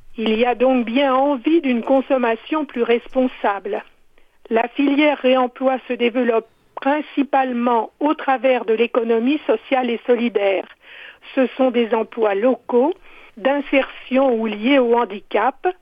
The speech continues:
non délocalisables. Un formidable terreau d'emploi.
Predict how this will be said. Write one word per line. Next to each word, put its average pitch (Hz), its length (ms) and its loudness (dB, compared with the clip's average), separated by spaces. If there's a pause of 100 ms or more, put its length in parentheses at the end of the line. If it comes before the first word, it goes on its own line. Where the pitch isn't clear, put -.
(100)
non 269 380 2
délocalisables. 233 1120 0 (380)
Un 233 180 0 (160)
formidable 254 880 2
terreau 254 420 2
d'emploi. 220 640 0